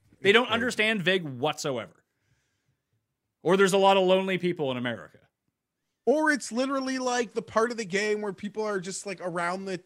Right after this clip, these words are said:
Speaker 2: T V. Like, the start of the game, it's the same reason first touchdown is exciting, you know? I don't know. Anything at the start is exciting.
Speaker 1: Yeah, but you couldn't turn to the person you're watching the game with and flip a coin for better odds.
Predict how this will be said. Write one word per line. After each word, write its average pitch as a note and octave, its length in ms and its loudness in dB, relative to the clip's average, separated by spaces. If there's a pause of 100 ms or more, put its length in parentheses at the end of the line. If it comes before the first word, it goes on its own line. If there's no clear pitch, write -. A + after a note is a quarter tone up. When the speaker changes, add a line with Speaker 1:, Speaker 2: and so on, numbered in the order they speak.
Speaker 2:
T F#3+ 300 -10
V. F3+ 540 -8
Like, G#3+ 180 -10
the A#3 80 -8
start B3 300 -2
of A#3+ 40 -10
the B3 80 -6
game, A3 380 -2
it's - 200 -12 (380)
the F#3 80 -14
same A#3+ 260 -2
reason A#3 320 -4
first - 320 -10
touchdown A3 480 -2
is F3 380 -6
exciting, E3 800 -4
you D3+ 120 -8
know? F3+ 400 -6 (460)
I F#3+ 140 -6
don't F3+ 160 -4
know. D#3 320 -4 (800)
Anything C4+ 340 0
at C4 120 0
the A3+ 80 -2
start G3 420 2
is D3 140 -4
exciting. C3 680 -4 (380)
Speaker 1:
Yeah, C4+ 180 8
but G#3+ 200 6
you B3+ 220 4
couldn't C#4+ 320 -2
turn B3+ 200 2
to B3 40 -4
the A3+ 80 -6
person A#3+ 320 -2
you're A3+ 120 0
watching A3 320 0
the G#3 80 -2
game G#3+ 280 0
with D3+ 160 -2
and D#3 100 -8
flip F3+ 180 -6
a F3+ 40 -6
coin F#3 220 -6
for E3 100 -10
better D#3+ 300 -2
odds. - 380 -10